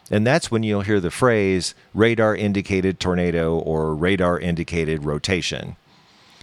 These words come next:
It doesn't necessarily mean a tornado is on the ground, but radar is showing us that the wind fields in the storm are starting to twist, and a tornado could form at any time.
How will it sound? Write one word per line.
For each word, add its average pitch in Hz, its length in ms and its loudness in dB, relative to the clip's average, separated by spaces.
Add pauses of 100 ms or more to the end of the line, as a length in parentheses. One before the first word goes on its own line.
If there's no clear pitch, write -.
(140)
It 107 100 0
doesn't 120 300 2
necessarily 107 640 0
mean 95 200 2
a 90 80 0
tornado 90 460 -2
is 80 120 -2
on 78 140 -4
the 73 80 -6
ground, 82 720 -2 (560)
but 98 180 2
radar 151 600 0
is 139 60 -2
showing 151 380 2
us 101 220 0
that 95 160 0
the 101 80 2
wind 139 260 0
fields 98 320 2
in 95 80 0
the 87 100 -2
storm 85 540 0
are 80 100 -4
starting 110 340 0
to 80 100 -8
twist, - 580 -2 (100)
and 95 160 0
a 87 60 -2
tornado 95 440 0
could - 300 0
form 92 240 2
at 85 100 0
any 76 200 -2
time. 69 460 -6